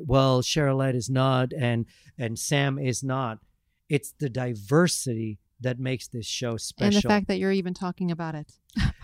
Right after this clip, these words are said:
Speaker 1: Yes. And yeah, is it sometimes
Speaker 2: Yes.
Speaker 1: for us, you had Sam, I had Cheryl, could you argue, "Well, it's unfair to us"? No, it's not, because I believe the audience,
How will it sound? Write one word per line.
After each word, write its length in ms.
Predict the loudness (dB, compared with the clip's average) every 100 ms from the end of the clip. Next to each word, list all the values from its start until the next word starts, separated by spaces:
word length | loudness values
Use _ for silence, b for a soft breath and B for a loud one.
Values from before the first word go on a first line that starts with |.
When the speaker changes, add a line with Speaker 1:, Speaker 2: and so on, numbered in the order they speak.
| 0
Speaker 1:
Yes. 480 | 6 8 6 2 -2 6
And 300 | 8 8 4
yeah, 280 | 4 8 8
is 200 | 8 4
it 160 | 2 2
sometimes 680 | 4 4 2 0 0 -4 -6
Speaker 2:
Yes. 220 | -2 4
Speaker 1:
for 180 | 6 6
us, 300 | 4 2 0
you 160 | -2 -2
had 180 | -2
Sam, 380 | -2 -2 -2 -2
I 180 | 0 0
had 160 | 0 -2
Cheryl, 340 | -2 0 -2 b b b 0
could 300 | 0 0 -2
you 240 | -4 -4
argue, 640 | -4 -4 -4 -6 -6 -4 -8 _ _ _ -4
"Well, 400 | 0 2 2 -2
it's 160 | -4 -4
unfair 480 | -4 -2 -2 0 0 -2
to 160 | -2
us"? 340 | -2 -4 -6 -12 _ -4
No, 560 | 0 2 2 2 -2 -2
it's 260 | -2 -2
not, 440 | -2 0 0 -2 -2
because 360 | 0 0 0
I 120 | 0 -2
believe 360 | 0 -2 -2
the 120 | -4 -2
audience, 720 | 0 2 2 2 0 -6